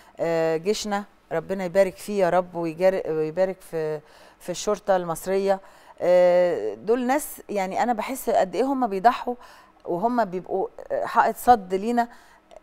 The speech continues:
ما يعني اللي هو إحنا عايشين وبن-، بن-، بن-،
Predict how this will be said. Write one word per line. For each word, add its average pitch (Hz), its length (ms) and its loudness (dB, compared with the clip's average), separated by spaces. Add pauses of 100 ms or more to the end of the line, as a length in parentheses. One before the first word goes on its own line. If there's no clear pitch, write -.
(260)
ما 180 180 -2
يعني 185 400 -6
اللي 185 160 -6
هو 233 200 4
إحنا 247 240 0
عايشين 208 480 -4
وبن-، 170 360 -4
بن-، 156 520 -4
بن-، 170 680 -4